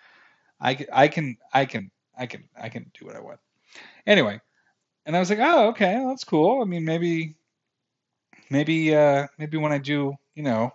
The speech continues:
when I record on it, it'll have, like, a bunch of user reviews of all these new people that have given this shit movie a chance, you know,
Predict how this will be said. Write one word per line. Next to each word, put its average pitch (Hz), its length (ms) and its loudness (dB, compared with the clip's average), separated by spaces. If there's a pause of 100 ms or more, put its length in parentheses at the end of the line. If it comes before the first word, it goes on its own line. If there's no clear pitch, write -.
when 131 120 -4
I 127 40 -2
record 196 420 -2
on 113 180 -2
it, 156 180 0 (340)
it'll 127 240 2
have, 123 300 -2
like, 110 340 -2
a 117 80 -6
bunch 123 300 -2
of 117 80 -4
user 120 420 -4
reviews 117 520 -6
of 110 80 -12
all 113 120 -2
these 110 220 -10
new 123 180 -4
people 120 420 -8
that 107 160 -6
have 104 160 -10 (920)
given 139 280 0
this 131 140 0
shit - 280 -4
movie 135 280 0
a 113 40 -2
chance, - 640 -6
you 110 100 -8
know, 123 280 -8